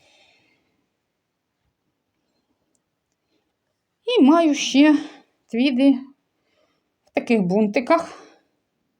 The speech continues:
Це теж артикул, я не пам'ятаю, але це стовідсотковий меринос. Це дуже м'якенький твід.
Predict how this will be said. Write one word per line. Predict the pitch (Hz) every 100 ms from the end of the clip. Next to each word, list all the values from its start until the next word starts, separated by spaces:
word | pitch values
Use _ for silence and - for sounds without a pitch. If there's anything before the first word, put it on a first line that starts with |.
| _ _ _ _ _ _ _ _
Це | - 359 214 175 _ _
теж | 202 190
артикул, | 190 180 185 180 185
я | 175
не | 180
пам'ятаю, | 180 196 214 233 320 311
але | 214 208 233 -
це | 233
стовідсотковий | 240 - 214 202 - 185 - 269 254
меринос. | 190 202 175 - - - - _
Це | - 202 -
дуже | 180 226 220 190
м'якенький | 180 175 170 160 - 160
твід. | - 160